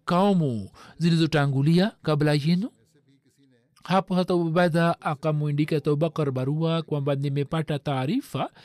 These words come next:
ya kwamba mfalme wa Rome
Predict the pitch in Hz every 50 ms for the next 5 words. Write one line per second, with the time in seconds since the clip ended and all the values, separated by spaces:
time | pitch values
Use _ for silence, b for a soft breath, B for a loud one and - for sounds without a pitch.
0 | B B B B B B B 160 165 165 151 - - 156 139 131 120 139 214 -
1 | - b b b b b b b b b b b _ _ _ _ _ - 185 175
2 | - - 196 185 180 170 175 175 160 - 156 151 147 143 139 135 147 160 165 165
3 | 160